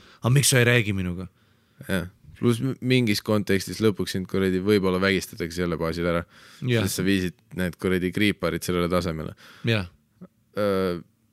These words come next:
Speaker 2: ja jällegi nagu, noh,
Speaker 1: No see ü-,
Speaker 2: minu
Speaker 1: mitte
Speaker 2: jaoks
Speaker 1: ainult
Speaker 2: see
Speaker 1: vägistab, vaid üldse sa,
Speaker 2: Jah.
Speaker 1: sa viid, sa töötad enda turu vastu, täpselt samamoodi nagu slut shaming töötab meeste turu vastu.
Speaker 2: Sina teed meie ühiskonda halvemaks.
Speaker 1: A teedki, mingil, ma saan aru, et see on nagu makrotasemel, aga absoluutselt teedki ju.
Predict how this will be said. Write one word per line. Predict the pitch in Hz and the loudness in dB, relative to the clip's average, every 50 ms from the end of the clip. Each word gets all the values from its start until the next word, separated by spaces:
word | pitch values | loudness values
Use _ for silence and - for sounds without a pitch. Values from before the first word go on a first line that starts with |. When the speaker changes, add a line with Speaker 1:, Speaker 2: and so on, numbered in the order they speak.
| _ _ - - | _ _ -2 0
Speaker 2:
ja | 120 | 2
jällegi | 127 139 160 170 160 131 117 110 | 4 4 4 4 4 2 2 2
nagu, | 107 104 104 101 101 | 0 0 -2 -2 -2
noh, | 98 92 - | -2 2 4
Speaker 1:
No | 175 196 | 4 6
see | 190 240 269 | 6 6 4
ü-, | 311 311 277 | 2 0 -4
Speaker 2:
minu | 269 262 254 247 156 175 214 202 | -4 -6 -4 0 2 4 6 6
Speaker 1:
mitte | 156 127 | 6 6
Speaker 2:
jaoks | 110 - 220 | 6 4 4
Speaker 1:
ainult | 214 160 | 2 4
Speaker 2:
see | 180 | 4
Speaker 1:
vägistab, | 220 226 196 143 - 139 131 | 2 2 2 -2 -4 -2 -2
vaid | 131 131 185 | 4 6 6
üldse | 202 175 - - 110 | 6 6 4 2 2
sa, | 107 127 120 117 110 90 90 - | 2 2 4 4 2 0 0 -2
Speaker 2:
Jah. | 156 170 214 220 175 - | -2 -2 -2 -2 0 2
Speaker 1:
sa | - 156 143 | 2 2 2
viid, | 135 175 202 202 180 143 113 - _ - - - - - _ - | 2 4 4 6 4 4 0 -4 _ -20 -20 -20 -20 -20 _ -4
sa | - - 151 190 196 - - - | 0 2 2 0 0 -8 -8 4
töötad | - 202 208 190 - 151 139 143 | 6 8 8 8 6 2 4 4
enda | 156 151 143 | 4 4 4
turu | 135 - 185 190 175 147 139 | 2 4 4 6 6 6 6
vastu, | 156 156 - - - - | 4 2 2 0 -2 -2
täpselt | - - - | -2 -2 2
samamoodi | - 160 151 147 147 139 135 | 2 4 4 4 4 4 2
nagu | 135 127 117 | 2 0 0
slut | - - 147 151 156 156 | 0 2 2 2 2 2
shaming | - - 143 131 123 123 123 117 | 0 0 2 2 2 2 0 0
töötab | - 135 127 120 - 127 120 | 2 0 0 0 0 -2 2
meeste | 151 165 151 - 131 113 | 2 2 2 2 -2 -2
turu | 117 117 113 107 107 | 0 0 0 0 0
vastu. | 107 - 135 | -2 -2 0
Speaker 2:
Sina | 143 151 143 | 2 2 2
teed | 117 117 117 117 104 | 4 4 4 4 4
meie | 110 104 95 101 107 | 2 2 2 2 4
ühiskonda | 110 104 - - - 98 95 92 92 101 | 2 2 0 -2 -4 -2 0 0 2 2
halvemaks. | 107 104 87 85 78 64 58 - - - - - - 120 | 2 2 2 0 -4 -4 -8 -12 -16 -18 -18 -12 -4 -2
Speaker 1:
A | 127 123 | 0 4
teedki, | 254 403 359 - - - 110 95 98 | 4 4 4 2 0 -6 -6 -4 -2
mingil, | 127 151 180 190 170 156 139 | 2 4 4 6 6 4 2
ma | 95 123 160 160 | 0 0 0 2
saan | 151 180 196 196 | 4 4 6 6
aru, | 170 139 117 | 6 4 4
et | - | 2
see | - 120 | 0 -2
on | 120 120 | 0 0
nagu | 117 131 147 | 2 2 2
makrotasemel, | 151 - - 127 123 120 131 147 127 131 113 107 104 104 104 | 2 2 2 2 2 4 4 2 2 0 0 0 0 0 0
aga | 101 107 | 0 0
absoluutselt | 127 131 - - 170 - 175 - 117 110 | -2 -4 -4 -6 -8 -8 -6 -8 -8 -4
teedki | - 180 139 117 - - 107 98 | -2 -2 -2 -2 -2 -4 -6 -6
ju. | 95 | -6